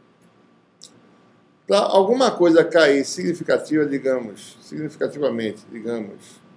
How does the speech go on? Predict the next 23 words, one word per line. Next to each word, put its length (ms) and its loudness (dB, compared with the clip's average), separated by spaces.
é... 500 -12
Você 240 -18
entra 140 -10
com 100 -8
uma 80 -4
quantidade 360 2
aqui, 280 -8
você 220 -18
quer 140 -8
que 80 -20
caia, 420 -2
digamos, 260 -8
dez 200 2
por 100 -20
cento, 300 -8
certo? 240 -10
Então, 220 -4
é 100 -6
P, 420 2
aqui 180 -12
é 80 -4
P 420 -4
menos, 720 -6